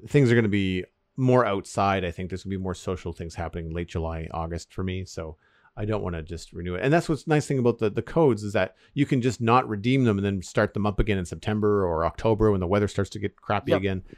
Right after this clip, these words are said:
Speaker 1: Um, but it's, uh, uh, the only thing, the only thing that I'll say is, is something that I will complain about Xbox Game Pass is that it's like a double-edged sword. On one hand, I get choice paralysis in that I can't decide what I want to play,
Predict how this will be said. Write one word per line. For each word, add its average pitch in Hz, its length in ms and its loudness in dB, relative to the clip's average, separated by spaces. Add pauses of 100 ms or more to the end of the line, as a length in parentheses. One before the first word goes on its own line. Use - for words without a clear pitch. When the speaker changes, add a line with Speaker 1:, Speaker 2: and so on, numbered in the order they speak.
(340)
Speaker 1:
Um, 85 360 -6
but 92 220 -4
it's, 98 220 -6
uh, 95 200 0 (420)
uh, 120 200 4
the 139 120 4
only 247 160 4
thing, 208 360 0
the 143 120 6
only 190 140 4
thing 185 160 2
that 156 80 4
I'll 139 100 4
say 127 240 4
is, 110 280 2
is 107 180 -2
something 110 240 0
that 104 100 2
I 101 60 0
will 95 120 0
complain 107 380 -2
about 95 180 0
Xbox 90 440 -4
Game 90 160 -6
Pass 82 300 -8
is 92 140 -10
that 87 260 -6 (560)
it's - 160 -4
like 123 120 2
a 117 40 2
double-edged 131 380 6
sword. - 340 -8 (360)
On 123 180 4
one 160 180 8
hand, 123 460 4 (240)
I 117 100 0
get 110 340 2 (180)
choice 127 360 0
paralysis 95 800 0
in 107 180 -6
that 95 160 0
I 90 100 0
can't 120 280 -6
decide 98 360 -4
what 90 320 2
I 98 60 -2
want 92 260 -4
to - 160 -16
play, - 320 -8